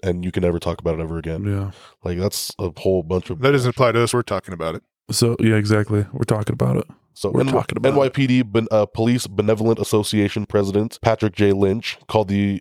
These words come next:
Speaker 1: decision to drop the charges against Williams absurd. "This absurd decision should outrage every New Yorker who wants to get illegal guns off our streets. There's no dispute that this individual was caught carrying an illegal gun for the second time. If perps like this face absolutely no consequences,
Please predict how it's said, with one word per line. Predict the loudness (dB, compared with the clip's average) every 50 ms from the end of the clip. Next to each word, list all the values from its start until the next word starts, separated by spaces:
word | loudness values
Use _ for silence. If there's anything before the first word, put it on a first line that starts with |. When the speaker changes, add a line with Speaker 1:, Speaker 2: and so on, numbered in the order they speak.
| -6
Speaker 1:
decision | -6 -6 -2 0 0 0 2 0 -2 -2
to | -4 -6
drop | -2 0 0 0 0 -2
the | -6
charges | -2 0 0 0 0 0
against | -2 -2 -2 -4 -4 -4
Williams | -2 -2 0 -2 -2 -4 -6 -4 -4
absurd. | -4 -4 0 0 2 4 4 4 2 2 0 -4 -8
"This | -4 -2 -2 0 0
absurd | -2 0 0 0 0 0
decision | 0 0 0 0 2 0 -2 -4 -4
should | -4 -2 0 2
outrage | 2 2 2 2 2 2 2 0 -2 -4 0
every | 0 2 2 2
New | 2 2 4
Yorker | 4 4 2 2 2 2 0
who | 2 2
wants | 2 2 2 0 -2
to | 0
get | 0 0
illegal | 2 0 0 -2 0 0
guns | 2 0 2 2
off | 0 2 2
our | 0 0 0
streets. | -2 -4 -2 -2 -2 -2 -4 -8 -4
There's | 0 0 0 2 2
no | 2 2 2
dispute | 2 0 -2 0 0 0 2
that | 2 2
this | 0 0 0 0
individual | 0 2 0 0 0 2 0 0
was | 0 2
caught | 0 0 0 -2
carrying | -2 0 0 2 2 0
an | 0
illegal | -2 -2 -2 -2 -2 0
gun | 0 0 0 0
for | 0 -4 -6
the |
second | -2 -2 -2 -2 -2 -2
time. | 0 2 2 2 2 0 -2 -6 -14 -20 -20 -20 -12 _
If | -4 -4
perps | 0 2 0 0 2 2
like | 0 2
this | 4 2 0 2 2
face | 0 0 0 2 0
absolutely | 0 0 0 0 0 0 2 2 0 0
no | 0 0
consequences, | 2 0 0 0 -2 -4 -2 0 0 0 0 0 -2 -2 -2 -4